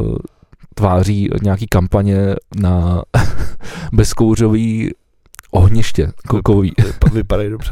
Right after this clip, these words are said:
Speaker 2: teda. Se na to koukám, já jsem to projížděl, ty ohniště vůbec nevypadají špatně.
Speaker 1: A pamatuješ si na dřívkáč?
Speaker 2: Co? Ne.
Speaker 1: <laughs> Si nepamatuješ, když jsem ti tady říkal,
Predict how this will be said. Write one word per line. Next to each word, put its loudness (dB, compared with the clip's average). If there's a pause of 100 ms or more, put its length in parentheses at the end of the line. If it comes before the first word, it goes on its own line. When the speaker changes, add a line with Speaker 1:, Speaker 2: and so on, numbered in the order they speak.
(100)
Speaker 2:
teda. -10 (380)
Se -2
na 0
to 0
koukám, 0
já 0
jsem -2
to 0
projížděl, 0
ty -6
ohniště -4
vůbec -10
nevypadají -6
špatně. -16
Speaker 1:
A 0
pamatuješ 4
si -2
na 2
dřívkáč? -4 (680)
Speaker 2:
Co? -20
Ne. -20 (600)
Speaker 1:
<laughs> 4
Si 2
nepamatuješ, 2
když -2
jsem -2
ti -2
tady 0
říkal, 0